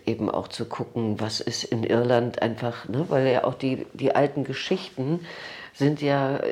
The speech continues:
sind ja auch in diesen Ursprüngen, äh, äh, entstanden, ne? Ja, und dann ist es aber auch wieder so ein reiches und so ein saftiges Land, äh,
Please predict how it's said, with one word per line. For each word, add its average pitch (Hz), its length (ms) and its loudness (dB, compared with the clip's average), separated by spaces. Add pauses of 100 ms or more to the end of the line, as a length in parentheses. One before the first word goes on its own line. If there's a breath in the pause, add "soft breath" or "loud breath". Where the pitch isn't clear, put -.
(120)
sind 156 320 0
ja 127 160 4
auch 139 140 0
in 147 120 0
diesen 147 360 -2
Ursprüngen, 147 1000 0 (640 loud breath)
äh, 139 480 2
äh, - 20 2
entstanden, 175 600 -2
ne? 131 180 -2
Ja, 170 320 2 (120)
und 143 160 -4
dann 139 120 0
ist 143 180 0
es 156 140 0
aber 156 260 6
auch 135 160 -2
wieder 156 240 6
so 147 180 2
ein 147 260 0
reiches 160 720 0
und 135 120 -2
so 139 100 -4
ein 143 240 -2
saftiges - 800 -4
Land, 151 540 -4
äh, 139 400 -2